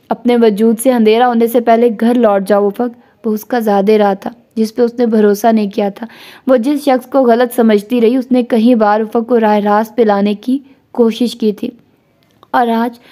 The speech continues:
सच सामने आया तो वो अपना सब कुछ हार चुकी थी। "मैं जानता हूँ तुम्हें थप्पड़ मारने के बाद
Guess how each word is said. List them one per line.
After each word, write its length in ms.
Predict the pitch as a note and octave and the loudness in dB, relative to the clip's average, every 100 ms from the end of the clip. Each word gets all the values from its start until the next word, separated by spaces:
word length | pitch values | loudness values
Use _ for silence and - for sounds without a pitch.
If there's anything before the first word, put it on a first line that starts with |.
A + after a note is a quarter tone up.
| - - _ - | -20 -20 _ -2
सच 200 | C4+ C4+ | 0 0
सामने 400 | - A#3 A#3 B3 | -2 0 0 0
आया 240 | A#3 A3+ | 0 0
तो 140 | A#3+ C4+ | -2 -2
वो 80 | C4+ | -2
अपना 280 | C4+ C4+ | 0 -2
सब 260 | C4 B3+ A#3 | 0 -2 -2
कुछ 200 | C4+ - | -6 -6
हार 220 | A#3+ A#3 | -2 -2
चुकी 300 | A#3+ C4 B3+ | -2 -4 -6
थी। 220 | A#3 C#4 C4+ _ _ _ _ _ _ | -8 -10 -16 _ _ _ _ _ _
"मैं 280 | A3 A3 A#3+ | 0 2 2
जानता 380 | A#3 G3+ G3+ A3+ | 2 0 0 0
हूँ 120 | B3 | 0
तुम्हें 280 | B3 A#3 A#3 | 0 0 0
थप्पड़ 300 | A3+ A3 B3 | -2 0 0
मारने 320 | A3+ G3+ G#3 | 0 0 -2
के 120 | G3+ | -2
बाद 200 | G3+ G3+ | -2 -2